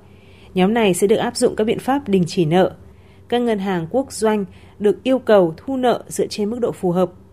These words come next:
và khoảng một phẩy một triệu con nợ nhỏ lẻ dự kiến sẽ nhận được sự giúp đỡ thông qua hình thức này. Cũng trong nhóm này thì khoảng một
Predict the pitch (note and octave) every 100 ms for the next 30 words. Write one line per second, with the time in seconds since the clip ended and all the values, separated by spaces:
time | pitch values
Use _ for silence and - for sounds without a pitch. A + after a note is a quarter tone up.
0 | - F3 E3 G3 D#3 D#3 E3 E3+ D#3+ E3
1 | - E3+ - G3 G3 - F3 E3 E3 E3
2 | D3 - - - E3 F#3+ F3+ F#3+ A#3+ A#3
3 | F3+ E3 - F3 C#4 G#3+ F#3+ D4+ - -
4 | - G#3+ G3 F#3 D#3+ A#3 A3 E3+ - -
5 | - - - - A#3 B3+ C#4+ B3+ A3 G#3
6 | A#3+ G3 E3 F#3+ F#3 G3+ E3 E3+